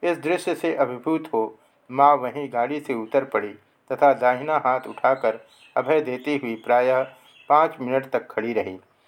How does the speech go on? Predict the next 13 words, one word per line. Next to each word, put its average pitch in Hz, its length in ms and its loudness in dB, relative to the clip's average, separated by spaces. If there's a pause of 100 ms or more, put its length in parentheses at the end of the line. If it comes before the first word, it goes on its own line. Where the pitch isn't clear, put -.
(240)
उस 165 180 -2
समय 175 220 2
चारों 151 420 4
ओर 139 180 -2
निस्तब्धता 123 720 0
थी, 107 300 -10 (300)
पर 135 100 4
उस - 240 -8
शांति 156 440 0
के 143 160 -4
बीच 139 380 -4
भी 113 180 -8 (360)
मानो 135 240 2